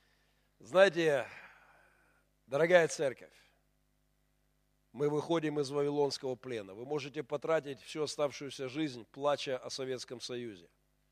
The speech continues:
но я не с вами. Я проклял его и расстаюсь с ним.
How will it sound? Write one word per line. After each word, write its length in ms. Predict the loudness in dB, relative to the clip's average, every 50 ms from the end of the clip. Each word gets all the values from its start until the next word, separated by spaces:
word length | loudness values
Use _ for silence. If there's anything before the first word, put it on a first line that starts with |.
| _ _ _ _ _ _ _
но 100 | -8 -4
я 180 | -2 0 0 -2
не 140 | -2 -6 -10
с 120 | -10 -10
вами. 240 | -10 -16 -18 -18 _ _ _ _ _ _ _ _ _ _ _ _ _ _ _ _ _ _ _ _ _ _ _ _ _ _ _
Я 220 | -8 -4 -2 -2 -2
проклял 680 | -4 -8 -10 -4 2 4 4 4 4 2 0 0 0
его 380 | 0 -2 -2 -2 -2 -4 -6 -6 _
и 100 | -10 -6
расстаюсь 580 | -6 -4 -6 -6 -8 -8 -10 -10 -10 -10 -12 -12
с 60 | -14
ним. 100 | -14 -20